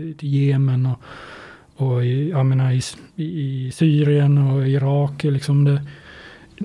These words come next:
nu vet jag inte exakt om det började i Algeriet, men det var ju väldigt tidigt. De var ju inte al-, al-Qaida-organisation från början.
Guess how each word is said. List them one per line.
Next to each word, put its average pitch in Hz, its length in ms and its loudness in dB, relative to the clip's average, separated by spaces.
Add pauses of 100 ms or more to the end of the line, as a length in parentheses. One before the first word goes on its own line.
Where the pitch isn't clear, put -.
nu 160 160 4
vet 175 200 2
jag 180 60 4
inte 170 100 2
exakt - 300 -2
om 151 80 4
det 151 80 4
började 160 840 4
i 151 300 2
Algeriet, 143 600 0
men 143 100 4
det 143 60 4
var 160 140 4
ju 180 80 4
väldigt 143 260 0
tidigt. 143 460 -2
De 147 240 2
var 156 80 2
ju 160 40 2
inte 151 160 0
al-, 143 180 0 (100)
al-Qaida-organisation 139 1120 -2
från 143 140 0
början. 139 360 0